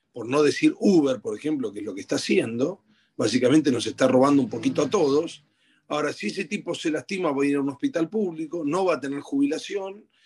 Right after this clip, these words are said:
y sin embargo, eh, en su forma de trabajo, eh, esa, esa pata que tendría que ser aporte o ingresos, se le está llevando un tercero, eh, digamos, que, que deslocalizado.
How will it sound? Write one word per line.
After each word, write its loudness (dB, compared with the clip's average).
y -6
sin 2
embargo, 2
eh, -2
en -2
su -6
forma 0
de 2
trabajo, -2
eh, -4
esa, 0
esa -4
pata 0
que -4
tendría -2
que -2
ser 0
aporte 2
o -2
ingresos, 4
se -2
le 0
está 2
llevando 2
un -4
tercero, -2
eh, -12
digamos, -4
que, -8
que -8
deslocalizado. 2